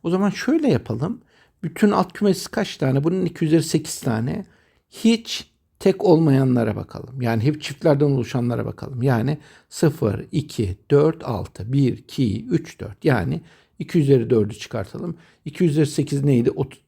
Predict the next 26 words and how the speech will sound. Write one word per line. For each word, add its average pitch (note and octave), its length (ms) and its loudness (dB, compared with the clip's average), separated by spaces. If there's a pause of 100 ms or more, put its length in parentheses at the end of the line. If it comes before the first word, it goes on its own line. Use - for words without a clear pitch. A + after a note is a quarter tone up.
(140)
iki, D#3 400 -6 (920)
altmış - 300 -2
dört, C#3 180 -2
yüz A#2 160 -2
yirmi A#2+ 180 0
sekiz, C3+ 300 -4
iki A2 180 -6
yüz G#2+ 80 -2
elli G#2+ 240 0
altı G#2 320 -4
idi. C3 160 -2
İki - 240 -6
yüz C3 100 0
elli A#2 240 4
altıdan B2+ 480 -2 (340)
on E3 120 2
altıyı A2 380 0
çıkartıyorum. D3 640 -6
Bu C3+ 60 -6
durumda B2+ 280 -4
ne B2+ 100 2
yapıyor? D#3 480 -2 (260)
İki D3 240 -2
yüz A2 140 0
kırk - 280 -10
yapıyor. - 280 -14